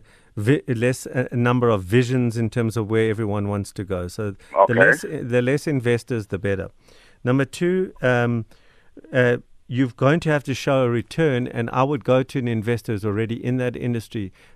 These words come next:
Speaker 1: The problem is, is that
Speaker 2: Yeah.
Speaker 1: if you have no value to add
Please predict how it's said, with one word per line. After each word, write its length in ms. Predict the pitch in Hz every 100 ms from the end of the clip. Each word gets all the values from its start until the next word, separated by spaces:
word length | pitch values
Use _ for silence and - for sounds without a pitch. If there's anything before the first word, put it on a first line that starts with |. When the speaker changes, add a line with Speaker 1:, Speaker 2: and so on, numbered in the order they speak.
| -
Speaker 1:
The 100 | 139
problem 440 | - 185 202 180
is, 280 | 147 131 120
is 160 | 117 104
that 240 | 123 - - -
Speaker 2:
Yeah. 240 | 92 85 -
Speaker 1:
if 160 | 139 131
you 160 | 196
have 220 | 165 185
no 260 | 135 127 143
value 420 | 107 110 113 113
to 180 | 107 120
add 460 | - 120 98 90 143